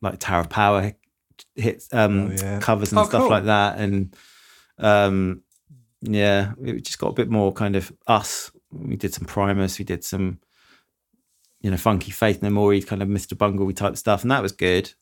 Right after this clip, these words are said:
Speaker 1: But that was right at the end of when we, when we kind of passed. And then I went into teaching. And I was a lecturer in
Speaker 3: Mm-hmm.
Speaker 1: music at Eastleigh with Matt, and then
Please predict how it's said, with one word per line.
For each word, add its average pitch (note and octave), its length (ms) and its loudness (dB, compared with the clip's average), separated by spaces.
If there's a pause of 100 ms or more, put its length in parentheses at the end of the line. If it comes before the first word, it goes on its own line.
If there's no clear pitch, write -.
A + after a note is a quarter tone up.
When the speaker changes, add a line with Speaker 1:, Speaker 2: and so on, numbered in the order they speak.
Speaker 1:
But G2+ 160 2
that G2+ 120 0
was F#2+ 120 -6
right G#2 200 2
at F#2+ 40 -2
the G2 80 2
end F#2+ 180 0
of F#2+ 60 -8
when G2 140 -2
we, F#2+ 120 -2
when G#2+ 200 -4
we F#2+ 60 -2
kind F2+ 160 -6
of F#2+ 60 -10
passed. G2 280 -2
And B2 40 4
then A2+ 60 2
I G#2 40 2
went F#2+ 120 0
into F2+ 120 -10
teaching. G2+ 460 -4 (180)
And - 100 -6
I G2+ 40 -2
was F#2 100 -4
a G2+ 40 0
lecturer G2+ 260 -2
in G2+ 60 2
Speaker 3:
Mm-hmm. G2 60 2
Speaker 1:
music G#2+ 420 -2
at A2 260 -4 (420)
Eastleigh G#2+ 400 0
with G2 100 -2
Matt, G2+ 280 2
and G2+ 100 0
then G2+ 320 0